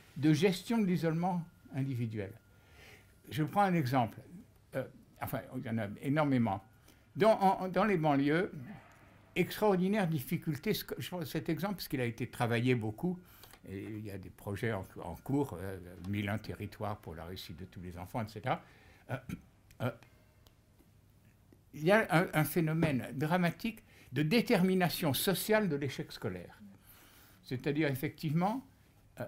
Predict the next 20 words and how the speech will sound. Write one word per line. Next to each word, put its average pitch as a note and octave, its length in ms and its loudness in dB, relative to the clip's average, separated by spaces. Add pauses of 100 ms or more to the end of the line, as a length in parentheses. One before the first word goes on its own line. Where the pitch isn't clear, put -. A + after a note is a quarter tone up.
(120)
alors A2 300 -4
on F#2+ 40 -12
voit, A#2+ 180 0 (140)
on G2 60 -6
voit A2+ 220 -2
statistiquement, E3+ 760 -2
mais E3 160 2
qu'est-ce - 260 -2
qui F#3+ 120 -2
se - 140 -6
passe ? - 440 -4 (1040)
L'institution G3+ 920 0
scolaire, F3 720 0 (400)
mais F3 200 0
au-delà A3+ 340 2
de G#3+ 60 2
l'institution, E3 800 -2 (600)
les E3+ 200 4
personnels G3 600 0
enseignants F#3 600 2